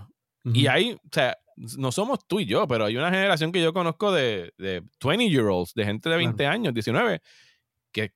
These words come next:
Speaker 2: c-, crecieron con las precuelas y crecieron con esos muñequitos y esa fue su entrada a Star Wars. Y yo como, "Hermano, pues también hay que darle algo a esa gente que le gusta ese tipo de, de Star Wars", no es nuestro Star Wars.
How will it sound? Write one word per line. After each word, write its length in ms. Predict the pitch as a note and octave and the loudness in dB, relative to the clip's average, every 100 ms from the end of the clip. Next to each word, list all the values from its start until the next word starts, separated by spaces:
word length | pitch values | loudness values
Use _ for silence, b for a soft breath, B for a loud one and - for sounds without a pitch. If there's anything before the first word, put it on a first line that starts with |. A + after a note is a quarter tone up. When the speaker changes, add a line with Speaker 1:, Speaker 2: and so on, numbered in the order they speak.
| - - | -16 -14
Speaker 2:
c-, 120 | - | -12
crecieron 560 | - G2+ G2+ G#2+ E3 C4 | -6 -4 -2 0 0 0
con 160 | F3 C#3+ | 0 0
las 100 | - | 0
precuelas 380 | C3 A2+ C#3+ C3+ | -2 0 0 0
y 60 | |
crecieron 360 | G#2 G2+ A#2+ F#3 | -2 0 0 0
con 120 | F#3 | 0
esos 160 | D#3 E3 | 0 0
muñequitos 500 | E3 E3 C#3 F3 A3 | 0 0 -2 -2 -2
y 60 | |
esa 160 | A#2 F#3+ | 0 -2
fue 140 | F3+ | -2
su 80 | A3+ | -4
entrada 300 | G3 C#3+ D3+ | -4 -2 0
a 20 | |
Star 260 | F#3 - D#3+ | -2 -4 -2
Wars. 320 | E3+ D2 - - | -2 -6 -10 -6
Y 80 | G#2+ | -4
yo 120 | G#2+ | -2
como, 160 | A3+ C#4 | -2 -2
"Hermano, 360 | F3+ C4+ F4 | 0 0 0
pues 200 | B2+ A2+ - | 0 -2 -2
también 360 | A#2+ A2+ A#2 | -4 -2 -2
hay 100 | C#3+ | -2
que 120 | E3+ G3 | 0 0
darle 440 | F3 A3 A3 F#3+ E3+ _ _ - | 2 0 0 -2 -6 _ _ -2
algo 320 | C3 G3+ A3 | 0 2 2
a 60 | G#3+ | 2
esa 160 | F#3+ F3 | 2 0
gente 280 | F#3+ F#3+ G3+ | 0 -2 -2
que 100 | E3 | 0
le 100 | B2 | 0
gusta 440 | C#3+ - G3 F3 | -2 0 0 2
ese 180 | D3 D#3+ | 0 0
tipo 300 | D3+ E3+ F3 | 0 0 0
de, 260 | D3+ C3+ - | 2 -2 -4
de 80 | C3 | -8
Star 220 | - F#3+ | -2 0
Wars", 120 | C#3 | 0
no 80 | A#2+ | 0
es 40 | |
nuestro 240 | B2 G3+ C3 | -2 -4 -4
Star 220 | - G#2+ | -4 -2
Wars. 140 | B2+ | -2